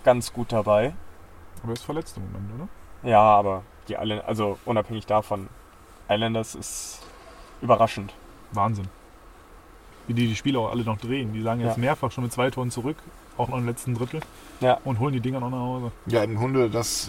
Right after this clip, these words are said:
Speaker 3: absolute Gegenteil zu, äh, äh, Toronto.
Speaker 1: Ja.
Speaker 3: Wobei jetzt erstes Spiel unter dem neuen Trainer,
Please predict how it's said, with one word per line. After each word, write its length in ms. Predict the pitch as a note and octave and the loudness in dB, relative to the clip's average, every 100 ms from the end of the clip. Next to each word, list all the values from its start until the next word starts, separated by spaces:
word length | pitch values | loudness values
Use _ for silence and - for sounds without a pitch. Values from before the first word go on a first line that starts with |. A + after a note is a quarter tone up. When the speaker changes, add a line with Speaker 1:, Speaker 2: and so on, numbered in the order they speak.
| F2+ - | -6 2
Speaker 3:
absolute 400 | A#2+ - B2 A#2 | 2 2 -2 2
Gegenteil 600 | A2 A#2+ B2+ C#3+ D3+ B2+ | 2 0 0 2 2 0
zu, 420 | - D3 C#3 C3 | -4 0 0 2
äh, 300 | B2+ B2 B2 - - - - - - - | 0 0 -4 -10 -20 -20 -20 -20 -18 -2
äh, 260 | A#2 A2 | 2 2
Toronto. 400 | G#2+ E3 B3 B2 - - - - - - - | 2 2 2 -2 -8 -16 -20 -20 -20 -12 2
Speaker 1:
Ja. 120 | C3+ - - - - - - - - - - - - | 2 2 -10 -20 -20 -20 -20 -20 -20 -20 -20 -20 -6
Speaker 3:
Wobei 260 | A2+ A2 A2+ | 2 2 2
jetzt 160 | B2 | 0
erstes 380 | - G#2 - A#2 | -2 -2 -2 -2
Spiel 320 | - - B2+ B2 | -2 -2 -2 -2
unter 160 | C3+ | -2
dem 140 | A2+ A2 | -2 -2
neuen 260 | G#2 G2+ | -2 -2
Trainer, 440 | F2 F2 - - | -4 -4 -2 -4